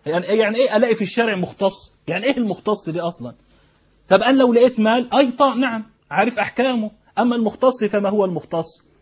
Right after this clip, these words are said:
العلماء يقولون: "المختص هو ما يختص به الإنسان بدون ملك". الله، بدون ملك؟ أيوة بدون ملك، فلا يصح تملكه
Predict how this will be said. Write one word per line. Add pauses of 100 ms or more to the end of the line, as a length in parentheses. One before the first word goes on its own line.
(200)
العلماء
يقولون:
"المختص (500)
هو
ما
يختص
به
الإنسان (400)
بدون
ملك". (320)
الله، (600)
بدون
ملك؟ (100)
أيوة
بدون
ملك، (140)
فلا
يصح (160)
تملكه